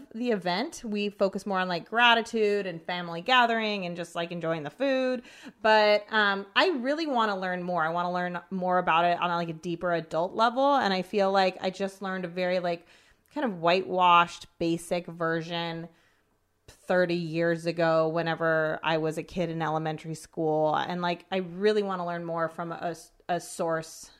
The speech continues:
that I really respect. And so I'm really looking forward to having my historian friend come and join us.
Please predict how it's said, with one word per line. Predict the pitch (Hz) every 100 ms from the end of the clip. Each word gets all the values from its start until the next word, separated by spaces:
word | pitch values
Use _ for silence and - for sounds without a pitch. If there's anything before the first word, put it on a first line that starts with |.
| _ - _
that | 90 - 175 170
I |
really | 170 170 165
respect. | 160 160 - 160 147 - - _ _ _ _ -
And | 185 170
so | 185
I'm |
really | 190 196
looking | 185 175
forward | 170 170 160
to | 165
having | 156 156 156 151
my | 143 147 151 147
historian | - 233 247 240
friend | 214 196 185
come | - 175 170 - _
and | 175 170 160
join | 175 160
us. | 160 160